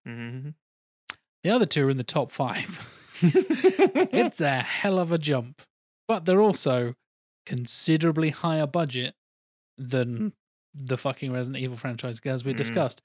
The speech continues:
Speaker 2: their budget slowly declined,
Speaker 1: <laughs>
Speaker 2: even though they kept making money somehow.
Speaker 1: Mm-hmm.
Speaker 2: Go listen to that episode. There's a whole rant on it. Don't worry. The other two are four and five, respectively.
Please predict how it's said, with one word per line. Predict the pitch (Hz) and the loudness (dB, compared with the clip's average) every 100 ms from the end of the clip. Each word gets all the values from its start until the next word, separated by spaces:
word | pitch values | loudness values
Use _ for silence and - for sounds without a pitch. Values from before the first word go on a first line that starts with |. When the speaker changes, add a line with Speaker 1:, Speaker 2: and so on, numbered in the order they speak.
| _ _ - | _ _ -4
Speaker 2:
their | 139 139 | 0 0
budget | 139 139 131 - | 0 0 -2 -4
slowly | - 127 123 131 | -4 -2 0 -2
declined, | 131 151 - 190 151 131 123 - | -2 -4 -2 0 2 0 -2 -4
Speaker 1:
<laughs> | 160 - | -4 -2
Speaker 2:
even | 143 131 127 | -4 -4 -2
though | 127 | -2
they | 127 123 | 0 -2
kept | - 147 - - | -4 -6 -6 -4
making | 139 139 156 | -4 -4 -2
money | 156 151 131 | 0 0 -2
somehow. | - 131 120 127 117 117 - _ _ _ | -4 -6 -8 -8 -8 -10 -14 _ _ _
Speaker 1:
Mm-hmm. | 180 139 120 123 135 _ | -8 -8 -8 -8 -10 _
Speaker 2:
Go | 151 | 0
listen | 143 135 143 | 0 0 -6
to | 127 | -8
that | 127 | -8
episode. | 127 - 123 | -8 -6 -6
There's | 120 117 | -6 -8
a | |
whole | 120 131 120 | -8 -8 -8
rant | 120 117 117 | -8 -10 -10
on | 131 | -12
it. | - 151 | -12 -12
Don't | 139 120 196 | -10 -10 -10
worry. | 147 156 175 _ _ - _ _ _ _ _ _ | -12 -12 -16 _ _ -20 _ _ _ _ _ _
The | 151 156 | -2 0
other | 208 214 | 2 0
two | - 131 120 120 - _ _ _ _ | 0 0 0 -4 -10 _ _ _ _
are | 131 131 120 117 - _ _ _ _ _ _ | -4 -2 -2 -4 -10 _ _ _ _ _ _
four | - 156 | 0 2
and | 139 | 0
five, | - 139 123 | 0 0 0
respectively. | 120 - 143 127 139 135 143 | -4 -4 -6 -6 -12 -14 -14